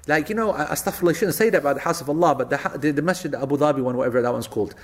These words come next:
and the Hasna Thani, or Khamis, his one. I've been to both, okay? They are desolate places. They're, like, huge. Like, yani, subhanAllah, the arch to get into these places is like, you can't imagine.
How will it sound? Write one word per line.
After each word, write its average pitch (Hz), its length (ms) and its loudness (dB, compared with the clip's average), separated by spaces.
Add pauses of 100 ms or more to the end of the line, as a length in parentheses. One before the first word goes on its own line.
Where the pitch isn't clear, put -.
(280)
and 135 240 0
the 120 60 -4
Hasna 139 320 -2
Thani, 139 400 2
or 117 80 -4
Khamis, 139 520 0
his 139 160 0
one. 104 200 -2 (260)
I've 131 80 -4
been 202 140 4
to 147 80 -4
both, 135 440 0 (120)
okay? 160 300 -2 (500)
They 233 140 0
are 143 200 -2 (140)
desolate 131 460 0
places. - 520 -6 (600)
They're, 190 120 6
like, 156 300 0 (400)
huge. 208 1120 2 (460)
Like, 165 340 2 (320)
yani, 170 260 0
subhanAllah, 208 360 0
the - 180 -6
arch 220 440 2
to 160 80 -2
get 160 180 2
into 175 200 -4
these 135 160 -6
places 113 520 -4
is - 180 -2
like, 143 140 2
you 165 80 -10
can't 170 220 -2
imagine. 135 500 -2